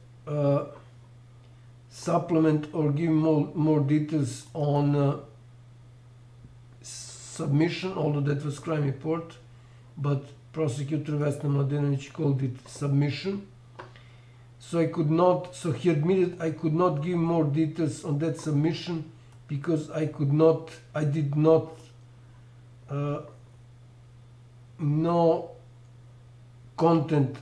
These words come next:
of that, uh, submission because I asked Vesna Mladenovic to send me, so he, she asked me to gi-, uh, do her job to, uh, determine whether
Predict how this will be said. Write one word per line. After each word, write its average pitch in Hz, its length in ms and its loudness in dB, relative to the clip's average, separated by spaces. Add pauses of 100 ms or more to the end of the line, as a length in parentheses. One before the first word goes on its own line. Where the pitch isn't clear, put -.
(120)
of 127 380 -2
that, 143 400 -2
uh, 143 260 -6 (160)
submission 143 800 -2
because 147 400 -4
I 156 200 2
asked 151 320 2 (600)
Vesna 151 340 -2
Mladenovic 139 640 2
to 147 80 -6
send 160 420 -4
me, 170 80 -2
so 156 220 -6
he, - 240 -12
she 165 280 -2
asked 175 240 0
me 170 100 0
to 147 160 -4
gi-, 185 300 -6
uh, 160 260 -2 (260)
do 170 160 2
her 165 240 0
job 147 520 4 (720)
to, 180 340 4
uh, 170 300 4 (680)
determine 170 800 2
whether 160 560 4